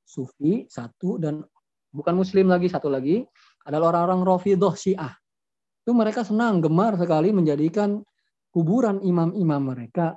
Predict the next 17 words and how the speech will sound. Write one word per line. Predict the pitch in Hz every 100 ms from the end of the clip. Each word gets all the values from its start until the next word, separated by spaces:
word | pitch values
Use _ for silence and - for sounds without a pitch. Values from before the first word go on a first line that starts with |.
| 175
menjadikan | 165 147 139 180 202 190 185
kuburan | 147 180 196 185
orang-orang | 165 170 170 160 156 156
soleh | 147 139
mereka | 135 139 240
sebagai | 208 - 143 147 147 190 202 208 _ _ _
masjid. | 156 139 _ - 131
Lihat | 143 180 180
saja, | 226 147 - _ _ _
kuburan-kuburan | 165 156 170 165 165 156 165 160 165
imam-imam | 165 160 175 151 147
orang-orang | 156 147 147 139
Syiah | 147 143
itu | 190
masjid, | 196 196 196 175
Masya | 139 135 160
Allah, | 160 180